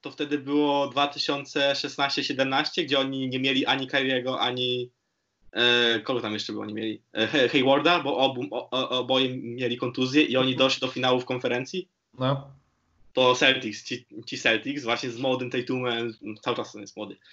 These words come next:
Speaker 1: z Brownem, z Smartem. To
Speaker 2: Ja
Speaker 1: byli
Speaker 2: to
Speaker 1: fajni
Speaker 2: no.
Speaker 1: Celtics, zajebiście się oglądało.
Speaker 2: Memphis Grizzlies.
Speaker 1: Me-, grit and grind, Memphis Grizzlies,
Speaker 2: No,
Speaker 1: kurwa,
Speaker 2: no.
Speaker 1: no pewnie.
Speaker 2: Memphis
Speaker 1: Musi
Speaker 2: Grizzlies.
Speaker 1: być.
Speaker 2: No.
Speaker 1: No.
Speaker 2: E, e,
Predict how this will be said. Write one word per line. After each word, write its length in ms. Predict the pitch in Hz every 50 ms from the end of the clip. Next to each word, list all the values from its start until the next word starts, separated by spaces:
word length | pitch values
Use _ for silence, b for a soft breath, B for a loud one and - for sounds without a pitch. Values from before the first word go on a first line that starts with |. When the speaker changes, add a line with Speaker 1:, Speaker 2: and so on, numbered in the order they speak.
| b b
Speaker 1:
z 80 | - 113
Brownem, 720 | 110 123 127 123 123 120 120 117 113 113 110 113 117 107 104
z 280 | 107 113 113 110 107
Smartem. 560 | - 127 123 123 120 120 - 120 113 110 110 110
To 500 | - _ _ _ _ _ _ _ - 131
Speaker 2:
Ja 200 | 120 117 117 120
Speaker 1:
byli 120 | 143 139
Speaker 2:
to 140 | - - 139
Speaker 1:
fajni 160 | 131 127 123
Speaker 2:
no. 80 | 123 127
Speaker 1:
Celtics, 440 | 117 113 - - - - - _ _ -
zajebiście 320 | 120 120 131 123 120 107
się 60 | 101 131
oglądało. 380 | 127 107 110 110 113 - - _ _ _ _ _ _ _ _ _ _ _ _ - - _ _ -
Speaker 2:
Memphis 460 | - 120 127 131 127 123 - 120 117 107
Grizzlies. 640 | 110 113 110 104 95 95 98 95 - - - - - _ _ _ _ _ _ _ _ _ _ -
Speaker 1:
Me-, 320 | 139 160 165 180 180 160 147
grit 260 | 139 156 190 208 208
and 140 | 208 190 190
grind, 400 | 160 160 196 190 190 202 196 190
Memphis 380 | 190 190 190 190 190 202 190 165
Grizzlies, 360 | 160 196 - - 135 - 127
Speaker 2:
No, 180 | 123 120 113 - _ - -
Speaker 1:
kurwa, 200 | 208 208 202 196
Speaker 2:
no. 60 | 185
Speaker 1:
no 80 | 185 185
pewnie. 640 | - 208 208 202 190 190 180 165 147 123 110 - - _ _ _
Speaker 2:
Memphis 360 | 117 120 120 117 117 117 107
Speaker 1:
Musi 180 | 104 107 104 95
Speaker 2:
Grizzlies. 440 | 139 123 - - 120 107 104 104 104
Speaker 1:
być. 100 | 101 - _ _ _ _
Speaker 2:
No. 180 | 104 107 117 - - - _ _ _ _ _ _ _ _ _ _ _ -
Speaker 1:
No. 200 | 113 113 120 120
Speaker 2:
E, 120 | 101 98 _ _ _ -
e, 480 | 104 104 101 101 101 101 101 101 101